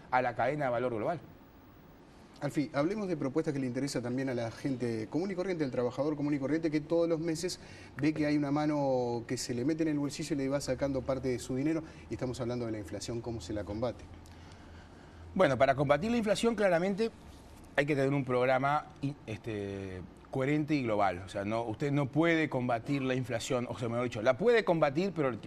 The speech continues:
Speaker 1: el costo es muy grande,
Speaker 2: Ujú.
Speaker 1: solo con una política monetaria. Entonces, el programa coherente y global es decir, "Mire, yo, al final la inflación está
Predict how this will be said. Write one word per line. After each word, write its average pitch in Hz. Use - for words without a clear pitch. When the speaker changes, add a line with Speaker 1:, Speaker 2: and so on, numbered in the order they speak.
Speaker 1:
el 113
costo 151
es 123
muy 147
grande, 139
Speaker 2:
Ujú. 139
Speaker 1:
solo 185
con 131
una 135
política 120
monetaria. 98
Entonces, -
el 135
programa 175
coherente 185
y 170
global 170
es 160
decir, 143
"Mire, 98
yo, 139
al 151
final 233
la 247
inflación 180
está 156